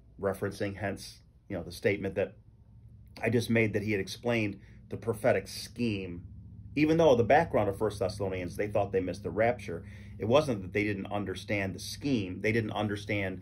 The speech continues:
some of the details, and they were told lies that the rapture had been, had already occurred by false teachers. So he says this, "For you know very well that the day of the Lord," the day of the Lord is not one day, it's not twenty-four hours. The day of the Lord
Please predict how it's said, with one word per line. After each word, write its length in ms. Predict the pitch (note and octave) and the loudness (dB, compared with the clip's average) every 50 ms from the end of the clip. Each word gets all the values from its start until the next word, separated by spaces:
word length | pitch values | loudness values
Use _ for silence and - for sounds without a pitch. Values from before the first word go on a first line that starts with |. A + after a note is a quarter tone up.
| - - - | -12 -16 -14
some 200 | - - A2+ G#2+ | -6 -4 -2 0
of 80 | G#2+ G2+ | 0 0
the 60 | F#2+ | -2
details, 640 | F#2+ G2 C3 C3+ C3+ - A2+ F#2+ F#2+ F#2+ G2+ G2 - | 0 2 2 2 2 2 2 4 4 4 2 0 -2
and 180 | - A2 G2+ G2+ | -4 -4 -2 -2
they 60 | G2 | -2
were 100 | F#2+ F#2+ | -2 -4
told 380 | G2 - - A2+ G#2 G2 F#2 | -4 0 2 2 2 2 0
lies 560 | F2 F2+ G#2 B2 B2+ G#2+ E2+ E2 E2 E2+ - - - - - - - | -2 0 2 4 4 4 2 0 -6 -8 -10 -16 -18 -20 -20 -16 -12
that 140 | - - - | -10 -4 -2
the 80 | G2+ | 0
rapture 400 | F#2 G2 G2 G2 - - - G#2+ | 2 4 2 2 0 0 -2 -2
had 100 | G2 F2+ | -2 0
been, 240 | F2 G2 F2+ F2+ - - | 0 -2 -2 -2 -4 -12
had 180 | - - G2 F#2+ | -6 -4 0 2
already 280 | F#2 F2+ F#2 F#2 F#2 | 2 2 2 0 -4
occurred 360 | F2 - - - A#2+ G2+ F2+ E2+ | -6 -6 -2 0 0 0 0 -2
by 140 | E2+ D#2+ | -4 -6
false 380 | E2+ - - F2+ E2+ D#2+ D#2+ - | -6 -6 -4 -4 -4 -4 -4 -8
teachers. 600 | - - - A2 G#2 - - - - - - - - - - - - - - - | -14 -10 -8 -8 -8 -8 -10 -12 -12 -12 -14 -16 -16 -18 -18 -18 -18 -18 -16 -6
So 180 | - A2+ G#2+ | 0 2 2
he 120 | A2 A#2+ A2+ | 2 2 0
says 320 | - - A#2 G#2+ G#2+ F#2+ | 4 4 4 4 4 2
this, 340 | G2+ G2+ - - - - - - - - - - - - | 0 0 0 0 -4 -12 -16 -18 -20 -20 -20 -20 -20 -12
"For 220 | - - C3 A#2+ | 0 6 6 8
you 200 | A#2 A#2 C3+ C#3+ | 8 8 4 4
know 200 | C#3 C#3 C3+ B2+ | 6 8 6 6
very 260 | G#2+ G2 C3 C3+ D3 | 6 6 6 6 6
well 380 | C#3+ B2+ A2 G2 F2 - - - - | 8 8 6 6 4 0 -6 -6 -2
that 160 | A2 G#2+ - | -2 -2 0
the 80 | - G#2 | 0 -2
day 340 | F#2+ F2 G2 A2+ G#2+ A2+ B2+ | -2 0 2 4 6 6 6
of 100 | D3 D3+ | 6 6
the 80 | F3 | 4
Lord," 380 | F3 E3 C#3+ A2 F#2+ F#2 F2+ F2+ | 4 4 4 6 6 4 4 2
the 80 | G#2 | -4
day 200 | G2 F#2 C3 D3+ | 0 4 6 6
of 80 | F#3 F#3 | 6 6
the 60 | F#3+ | 4
Lord 260 | E3+ D3+ C#3 C3+ B2+ | 4 6 6 6 6
is 200 | A#2+ A#2+ A2+ - | 6 4 2 -2
not 360 | - A2+ A#2 C3 D3 - - - - - - - - - | -2 2 4 4 4 2 0 -10 -20 -20 -20 -20 -20 -14
one 340 | - G2+ A#2 C3+ D3 D3 C#3+ | -4 2 4 4 4 4 6
day, 240 | C#3 C3 A#2 G#2 G2+ | 6 8 8 8 6
it's 120 | G2+ - | 2 2
not 180 | A#2 A2+ A2 - | 0 0 0 0
twenty-four 480 | - C#3 C3+ C#3 D3 D3 C#3+ C3+ C3+ | 0 0 2 2 2 0 2 4 4
hours. 280 | B2+ A#2 G#2 G#2 G2 F#2+ | 6 6 4 2 0 -2
The 80 | G#2 | -4
day 220 | F#2 F2+ A#2 A#2 C3+ | 0 6 6 6 6
of 100 | D3 D3+ | 6 2
the 80 | C#3+ | 2
Lord 420 | C3+ C3 A#2 G#2 G#2 G#2 G2+ G2+ | 2 2 4 4 4 2 2 0